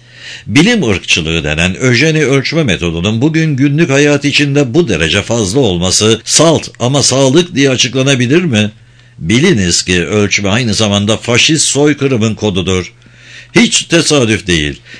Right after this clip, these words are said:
Psikoloji, sosyoloji gibi bilimlere metri son ekini takarak insan davranışlarının ölçülebilir ve öngörülebilir olduğu esasına dayanan psikometri, sosyometri gibi bilimler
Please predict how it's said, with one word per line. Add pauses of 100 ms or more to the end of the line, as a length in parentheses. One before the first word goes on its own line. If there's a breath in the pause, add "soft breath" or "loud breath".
(160 loud breath)
Psikoloji,
sosyoloji
gibi
bilimlere
metri
son
ekini
takarak
insan
davranışlarının
ölçülebilir
ve
öngörülebilir
olduğu
esasına
dayanan
psikometri,
sosyometri
gibi
bilimler